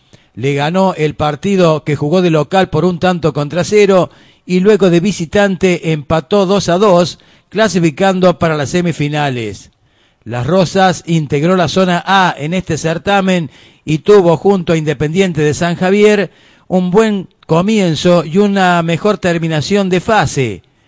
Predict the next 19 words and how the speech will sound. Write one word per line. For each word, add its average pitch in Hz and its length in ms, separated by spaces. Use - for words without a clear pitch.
Es 139 160
por 160 200
eso 185 520
que 139 120
se 170 160
hace 175 220
fuerte 170 420
en 143 100
condición 180 500
de 151 100
local 185 560
y 185 120
va 226 100
a 190 40
tratar 175 440
por 170 160
todos 196 240
los 165 120
medios 185 540